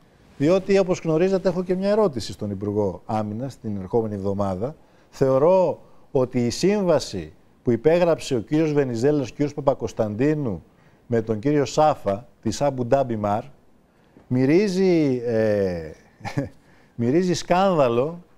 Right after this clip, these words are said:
μεγαλύτερο από την αρχική σύμβαση του κυρίου Τσοχατζόπουλου. Και κρατηθείτε εδώ.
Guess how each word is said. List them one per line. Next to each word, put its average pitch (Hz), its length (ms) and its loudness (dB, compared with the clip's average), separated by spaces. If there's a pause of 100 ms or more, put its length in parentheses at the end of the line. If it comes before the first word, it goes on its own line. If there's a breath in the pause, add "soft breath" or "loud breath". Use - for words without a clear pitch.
(280)
μεγαλύτερο 127 960 0 (220)
από 123 220 -2
την 123 140 -4
αρχική 127 360 -2
σύμβαση 196 640 -2
του 165 100 -14
κυρίου 175 180 2
Τσοχατζόπουλου. 165 640 0
Και 113 100 0
κρατηθείτε 139 560 0
εδώ. 78 240 -10